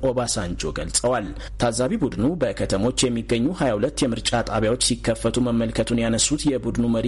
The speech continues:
ኦባሳንጆ ከነዚህም አስራ ሦስቱ በሰዓታቸው እንዳልተከፈቱ ነው የተናገሩት። በአጠቃላይ የቡድኑ አባላት በሁለት መቶ አርባ ዘጠኝ ጣቢያዎች ተገኝተው ሂደቱን መታዘባቸውንና የድምፅ መስጠት ሂደቱ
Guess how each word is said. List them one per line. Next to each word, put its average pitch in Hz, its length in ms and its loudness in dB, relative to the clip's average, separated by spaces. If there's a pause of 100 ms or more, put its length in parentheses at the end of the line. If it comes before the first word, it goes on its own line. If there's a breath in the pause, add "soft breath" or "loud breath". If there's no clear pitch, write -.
(140)
ኦባሳንጆ 120 540 0 (480 loud breath)
ከነዚህም 113 540 0 (120)
አስራ 131 320 2
ሦስቱ - 300 0 (100)
በሰዓታቸው 123 840 0 (100)
እንዳልተከፈቱ 120 840 0
ነው 90 140 -2
የተናገሩት። 92 720 -2 (400 loud breath)
በአጠቃላይ 123 840 0
የቡድኑ 123 400 0
አባላት 107 400 2
በሁለት 117 320 0
መቶ 113 200 0
አርባ 110 240 0
ዘጠኝ 113 360 0
ጣቢያዎች 113 420 2
ተገኝተው 117 540 2
ሂደቱን 127 460 0
መታዘባቸውንና 107 960 0 (480 loud breath)
የድምፅ 131 440 2
መስጠት 110 380 2
ሂደቱ 110 300 0